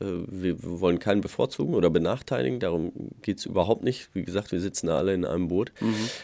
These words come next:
Speaker 1: Ähm, und dann haben wir uns jetzt dieses Jahr darauf geeinigt, ähm,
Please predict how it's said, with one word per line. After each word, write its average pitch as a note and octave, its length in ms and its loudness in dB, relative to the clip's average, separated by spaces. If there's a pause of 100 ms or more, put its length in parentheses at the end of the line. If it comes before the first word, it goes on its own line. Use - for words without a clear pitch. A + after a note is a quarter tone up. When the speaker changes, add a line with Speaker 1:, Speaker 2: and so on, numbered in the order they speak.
(160)
Speaker 1:
Ähm, F#2+ 560 4 (1120)
und F#2+ 220 4
dann G#2 160 10
haben A#2 100 6
wir A2+ 80 8
uns G#2+ 180 6
jetzt - 240 2
dieses E3 260 4
Jahr A#2+ 120 8
darauf G#2+ 300 4
geeinigt, F#2+ 580 2 (240)
ähm, F#2+ 480 2